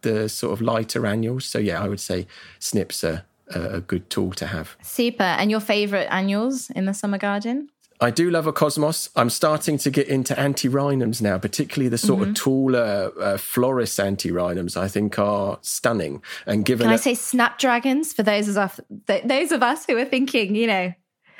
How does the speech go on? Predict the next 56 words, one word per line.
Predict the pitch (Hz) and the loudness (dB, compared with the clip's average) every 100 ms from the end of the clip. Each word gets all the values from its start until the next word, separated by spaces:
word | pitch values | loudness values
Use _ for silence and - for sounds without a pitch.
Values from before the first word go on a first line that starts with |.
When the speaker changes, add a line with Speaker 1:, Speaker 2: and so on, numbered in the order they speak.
| - | -2
Speaker 2:
with | 240 | 2
your | 233 | 2
fingers | 240 262 233 185 170 | 2 2 2 0 0
that | |
you | 196 | 0
can | 226 | 2
make | 214 - | 0 0
them | 190 190 | 0 0
talk, | - 220 170 - | 0 0 0 0
can't | 208 - | 0 0
you? | 160 | 2
I | 185 | 2
always | 220 214 | 2 0
think | 214 | 0
of | 196 | 2
antirrhinums | 185 196 196 185 180 175 165 | 0 0 0 0 0 -2 -4
as | 156 | -6
snapdragons. | - 165 - 156 143 151 165 | -4 -6 -4 -8 -6 -10 0
Speaker 1:
Yeah, | 143 160 | 2 4
Speaker 2:
But | |
Speaker 1:
no. | 151 | 2
Speaker 2:
that's | 196 226 | 2 0
the | 262 | 0
proper | - 254 254 | 2 2 4
name, | 208 175 190 | 2 0 0
isn't | 190 175 | -2 -2
it? | 170 | 2
Speaker 1:
That's, | 147 165 | 4 4
that's | - 165 - | 2 4 2
it, | 165 | 4
yeah, | 160 123 | 2 2
the, | 135 | 2
the | 156 143 | 0 4
posh | 185 - | 2 4
name, | 156 113 | 2 4
you | 127 | 4
know, | 120 | 4
with | 131 131 | 4 2
my | 127 | 2
professional | - 156 151 339 127 | 2 2 4 4 4
ha-, | 117 127 123 | 4 4 2
Speaker 2:
<laughs> | |
Speaker 1:
hat | 131 120 - | 2 2 2
on, | 110 | 2
yeah. | 117 120 494 415 190 | 2 2 2 0 2
Um, | 127 127 127 131 | 4 4 2 2
no, | 131 | 2
snapdragons, | - 165 123 135 131 127 - | 2 0 2 2 4 0 0
uh, | 127 123 120 | 2 2 2
they're, | 127 131 117 | 2 2 2
they're | 123 123 | 0 2
really | 120 113 113 | 2 2 2
exciting. | 110 - 113 113 - 117 113 | 0 0 2 2 0 0 0
And | - 113 120 - - - - - _ | 0 0 0 -4 -12 -16 -16 -20 _
I | - | -4
think | - 160 151 - | 2 2 0 -6